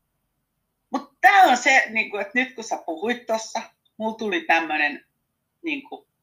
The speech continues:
en mä, ei tää oo oivallus, koska ei se oo välttämättä todellakaan oivallus. Eli se ei välttämättä pidä ollenkaan paikkaansa, mut mä heitän tälle, että voiko joskus perheessä, kun ollaan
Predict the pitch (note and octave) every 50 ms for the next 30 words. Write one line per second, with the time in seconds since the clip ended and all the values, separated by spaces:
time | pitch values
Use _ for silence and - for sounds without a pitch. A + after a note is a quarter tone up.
0 | _ - - - G3 G#3 F#3 - G#3+ G#3 - - G3+ G#3 G3+ F#3 F3+ F3+ F#3+ G#3
1 | G#3 G#3 G#3+ G3+ G3 G3 G3 F#3+ - - - F3 E3+ - - E3 D#3+ D#3+ D#3+ D#3+
2 | - F3 D#3+ D3 C#3 D3 D3 - C#3 C3+ C3+ - _ - C3+ - D3+ C#3+ C3+ C3
3 | - C3 B2+ C3 C3+ C#3 C#3 B2+ B2 B2 B2 B2 - - - _ - D#3 D3+ D3
4 | C#3+ C#3 - - - - D3+ D3 D3+ D#3+ D#3 D#3 - - D3+ D3+ - - - -
5 | E3 - D3+ D#3 - G3+ G#3+ A#3 G#3+ F3 D#3 - - D3 D3 - D#3 D#3 D#3 -
6 | - - D3+ D3+ - E3 E3 E3 E3 D#3+ - _ _ - F3 F3+ F3+ F3+ A3 B3
7 | A#3+ B3 A#3+ A#3 - D#3 G#3+ D4+ - F3+ F3 E3+ E3 E3 D#3 D3 D3 D3 - _
8 | - E3 D#3 - - - - - - _ _ _ _ _ _ - - A3+ F#3+ F#3
9 | - G3+ F#3 F#3 G3+ G3+ - - - G3 - _ - G#3+ G#3+ G#3 G3+ F#3 F3 D#3+
10 | D#3 - - - D#3 - _ E3+ E3 D#3 D#3+ D#3 D3+ D3+ D3+ D3+ D3+ C#3+ -